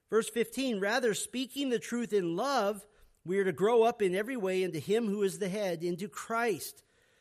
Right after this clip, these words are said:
Now in the church, your sanctification, your growth,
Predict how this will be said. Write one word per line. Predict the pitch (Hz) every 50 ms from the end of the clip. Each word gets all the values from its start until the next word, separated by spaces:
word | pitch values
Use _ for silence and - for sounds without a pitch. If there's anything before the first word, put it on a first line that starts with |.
| _ _ _ _ _
Now | - 151 185 220 262 277 285 277 233
in | 202 190
the | 180 175
church, | - - - 269 285 277 220 - - -
your | 185 175 190 202 196 180 - - - _
sanctification, | - - - 220 214 240 240 - 226 190 208 208 - 226 233 247 - - 180 165
your | 151 147 151 147
growth, | 139 110 - - 165 170 185 202 226 247 247 226 185 139 - -